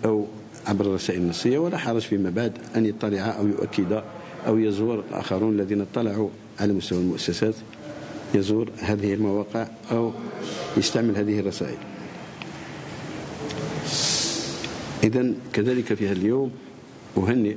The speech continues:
أبنائنا وبناتنا الذين حازوا على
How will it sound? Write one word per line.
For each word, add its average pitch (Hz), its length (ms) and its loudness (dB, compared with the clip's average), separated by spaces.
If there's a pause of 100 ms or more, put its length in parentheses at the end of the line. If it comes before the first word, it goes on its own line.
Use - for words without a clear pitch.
(1040)
أبنائنا 95 500 2 (1300)
وبناتنا 107 720 2
الذين 98 480 2 (380)
حازوا 104 360 2
على 90 220 -2